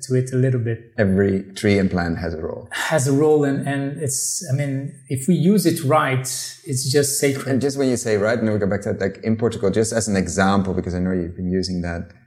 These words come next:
Speaker 2: like, the resistance is so much in many of these places because they have been slowly degrading or fastly degrading for many, many, many years. But then I remember, and, and please explain a bit on that, that you said, like, when people started looking,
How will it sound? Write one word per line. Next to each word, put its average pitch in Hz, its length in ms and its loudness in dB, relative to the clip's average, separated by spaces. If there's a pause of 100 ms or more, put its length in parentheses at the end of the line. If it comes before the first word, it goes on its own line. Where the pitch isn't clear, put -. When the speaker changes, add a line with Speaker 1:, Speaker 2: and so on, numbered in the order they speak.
(120)
Speaker 2:
like, - 240 -12 (360)
the 104 120 4
resistance 113 540 4
is 101 200 0
so 117 180 4
much 90 440 0
in 90 460 0
many 95 260 4
of 104 120 4
these 92 160 0
places 95 360 0
because - 380 -4
they 90 60 -6
have 90 180 -2
been 78 180 -2
slowly 95 360 4
degrading 87 420 2
or - 60 -8
fastly 92 340 0
degrading 82 580 -2 (440)
for 104 100 -2
many, 98 260 2
many, 92 220 2
many 85 280 -2
years. 117 300 -4 (280)
But 95 100 -8
then 110 140 2
I 117 40 0
remember, 104 420 2
and, 82 240 -8
and 87 220 -12
please 98 180 -4
explain 104 460 2
a 101 40 4
bit 95 120 2
on 90 140 0
that, 90 180 -2
that 90 120 -4
you 92 60 -4
said, 90 240 -2
like, 87 200 -2
when 98 480 2
people 104 200 0
started 92 380 0
looking, 92 580 -2